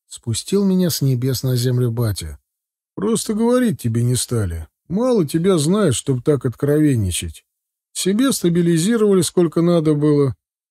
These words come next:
Ты говоришь, её там море?» «Осталось море, а был океан», задумчиво ответил я. «Ну да, я гуманитарий,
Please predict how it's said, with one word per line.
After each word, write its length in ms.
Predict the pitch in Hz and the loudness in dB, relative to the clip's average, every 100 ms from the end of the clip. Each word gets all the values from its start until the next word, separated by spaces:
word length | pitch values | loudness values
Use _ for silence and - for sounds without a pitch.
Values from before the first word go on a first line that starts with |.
| - | -8
Ты 100 | 113 | -6
говоришь, 520 | 127 147 160 156 - | -2 0 2 0 0
её 160 | 156 151 | 0 0
там 220 | 160 165 | 0 2
море?» 480 | 185 208 156 92 - _ _ _ _ _ _ _ _ | 2 2 0 -2 -8 _ _ _ _ _ _ _ _
«Осталось 640 | 165 185 - 131 147 151 - | -6 -6 -4 -2 0 0 0
море, 440 | 190 151 90 73 - _ | 0 0 -2 -4 -12 _
а 180 | - 87 | -10 -8
был 240 | 90 139 202 | -4 -2 -2
океан», 540 | 180 196 143 143 151 - _ _ | -2 -2 0 0 -4 -8 _ _
задумчиво 720 | 104 101 90 151 165 151 127 | -8 -6 -4 -4 -2 -2 -2
ответил 440 | 113 135 135 135 | -2 -2 -2 -2
я. 380 | 135 127 98 80 - _ _ _ - | 0 0 -2 -6 -10 _ _ _ -8
«Ну 200 | 113 208 | -4 -2
да, 280 | 190 196 190 | -2 -2 0
я 280 | 110 120 135 | 0 0 0
гуманитарий, 840 | 143 139 135 120 160 185 110 78 | 0 0 0 0 0 0 0 -4